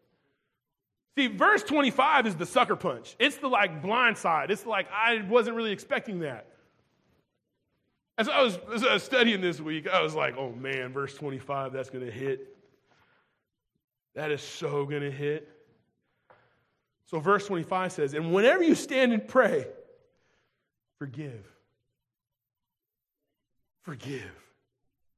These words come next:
"If you have anything against anyone, forgive." Whew! I don't know about you, but there are people and things in the, of my life that it's like, it's hard for me to forgive.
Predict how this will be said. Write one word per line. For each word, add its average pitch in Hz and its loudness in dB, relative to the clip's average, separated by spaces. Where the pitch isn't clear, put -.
"If - -20
you 190 -6
have 123 -10
anything 165 -8
against 120 -14
anyone, 127 -20
forgive." 120 -18
Whew! - 8
I 180 2
don't 208 -2
know 196 0
about 170 -2
you, 170 -6
but 113 -20
there 196 0
are 151 0
people 185 -6
and 139 -12
things 175 -4
in 123 -12
the, 131 -10
of 139 -8
my 156 2
life 156 2
that 139 -8
it's 143 -8
like, 127 -8
it's 160 -6
hard 147 -8
for 143 -16
me 135 -12
to 123 -12
forgive. 113 -16